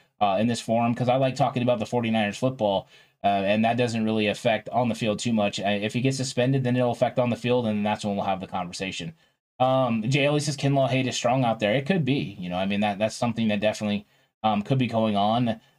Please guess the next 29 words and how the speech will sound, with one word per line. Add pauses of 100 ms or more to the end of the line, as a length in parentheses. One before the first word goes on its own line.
I,
I
went
on
to
Twitter
a
little
bit
and
saw
some
of
it
and,
uh,
decided
to
just,
you
know,
move
on
and,
and
get
onto
forty-niners
conversation,